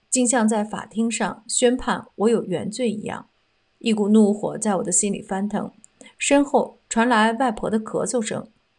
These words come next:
我咬紧了牙关，一声不吭，把火气强压了下去。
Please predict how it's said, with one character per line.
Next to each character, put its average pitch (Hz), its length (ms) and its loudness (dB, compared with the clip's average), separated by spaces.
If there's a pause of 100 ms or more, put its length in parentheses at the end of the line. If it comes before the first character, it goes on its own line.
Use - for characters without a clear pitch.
(440)
我 208 80 4
咬 208 220 6
紧 220 180 -2
了 - 60 -6
牙 175 180 -6
关， 208 380 -6 (340)
一 254 100 -4
声 262 240 -4
不 214 120 -8
吭， 226 300 -8 (440)
把 226 160 2
火 - 260 -2
气 - 380 -2 (100)
强 190 320 -4
压 220 160 0
了 214 80 -2
下 - 220 -6
去。 - 260 -12